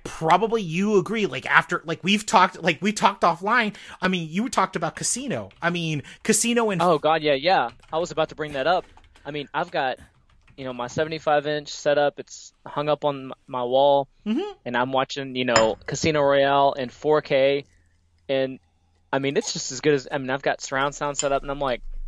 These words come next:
Speaker 2: "Man, this is just as good as being at the theater," because I'm sitting here relaxing in my house, perfect picture, and, you know, and it doesn't get much better than that. I mean,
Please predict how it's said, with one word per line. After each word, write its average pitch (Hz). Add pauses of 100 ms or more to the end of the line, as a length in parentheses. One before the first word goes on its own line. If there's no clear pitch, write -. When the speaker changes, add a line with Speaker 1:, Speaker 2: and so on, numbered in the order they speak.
(160)
Speaker 2:
"Man, 131
this 196
is 185
just 143
as 131
good 151
as 143
being 135
at 123
the -
theater," 170
because 127
I'm 135
sitting 135
here 127
relaxing 117
in 143
my 135
house, 143 (520)
perfect 165
picture, 131 (640)
and, 127 (160)
you 135
know, 120 (260)
and 123 (180)
it 123
doesn't 147
get 147
much 147
better 143
than 113
that. 143
I 120
mean, 117